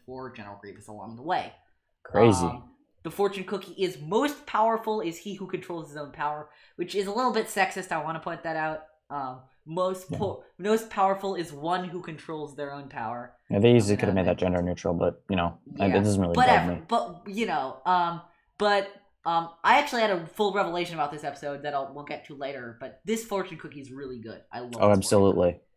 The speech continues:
Speaker 2: I have a lot to
Speaker 1: Um,
Speaker 2: say about it, but I'll let
Speaker 1: there,
Speaker 2: you go
Speaker 1: yeah,
Speaker 2: first.
Speaker 1: me too. Um,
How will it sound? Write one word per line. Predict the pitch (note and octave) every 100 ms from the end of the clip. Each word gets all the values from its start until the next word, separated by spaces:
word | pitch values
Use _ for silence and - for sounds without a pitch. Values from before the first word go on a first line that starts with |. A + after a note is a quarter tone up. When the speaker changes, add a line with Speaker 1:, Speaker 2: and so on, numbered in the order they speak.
| _
Speaker 2:
I | G2+
have | G2+
a | F#2+
lot | F#2 F2
to | -
Speaker 1:
Um, |
Speaker 2:
say | F#2 F#2
about | F2+ F2 F2+
it, | F2
but | F2
I'll |
let | F2+
Speaker 1:
there, | F2+
Speaker 2:
you | F2+
go | F3
Speaker 1:
yeah, | E3+ E3+
Speaker 2:
first. | A2+ - -
Speaker 1:
me | C#3+ D3
too. | - B2 A#2 _ _ _
Um, | D3+ C#3+ C3+